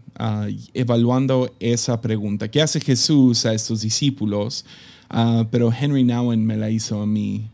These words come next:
Ah, ¿acaso pueden beber de la copa amarga de sufrimiento que estoy a punto de beber?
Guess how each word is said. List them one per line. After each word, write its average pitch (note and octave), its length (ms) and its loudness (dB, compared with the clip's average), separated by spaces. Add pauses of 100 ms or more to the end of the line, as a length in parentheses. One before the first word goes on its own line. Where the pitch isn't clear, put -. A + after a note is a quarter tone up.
(440)
Ah, A2 520 0 (360)
¿acaso C3 720 -2
pueden A#2 340 2
beber G#2 520 -4 (520)
de A2 120 -4
la G#2+ 160 -4
copa G#2+ 340 -4
amarga G#2 480 -4
de G2+ 100 -6
sufrimiento G2+ 800 -6 (680)
que - 80 -8
estoy A2 240 -2
a G2+ 120 -6
punto G#2+ 380 0
de G#2 100 -4
beber? G2+ 420 -6